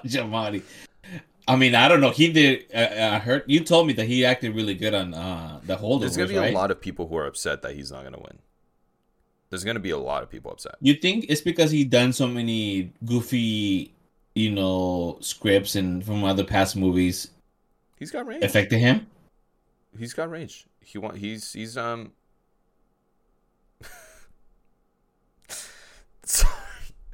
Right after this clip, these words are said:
Speaker 1: What?
Speaker 2: Uh, then he says, "I want to watch Society of the Snow." And then Diana says, "I, I think she,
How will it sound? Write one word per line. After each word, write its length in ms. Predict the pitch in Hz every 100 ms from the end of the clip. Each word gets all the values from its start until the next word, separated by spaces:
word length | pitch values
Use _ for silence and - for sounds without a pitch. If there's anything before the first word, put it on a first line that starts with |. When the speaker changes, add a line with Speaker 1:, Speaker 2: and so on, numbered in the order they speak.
| - -
Speaker 1:
What? 240 | 104 92 - - - - - _
Speaker 2:
Uh, 280 | 107 107 110 - - - - -
then 180 | 113 135
he 80 | 151
says, 220 | 160 156
"I 40 | 117
want 140 | 107
to 60 | 98
watch 160 | 90
Society 460 | - 92 - 82 85
of 40 | 78
the 60 |
Snow." 280 | - 80 85
And 80 | 80
then 100 | 82
Diana 240 | 85 90
says, 220 | 90 92 85 _ _ _
"I, 220 | - 95 95 -
I 60 |
think 160 | 101 90
she, 120 | 95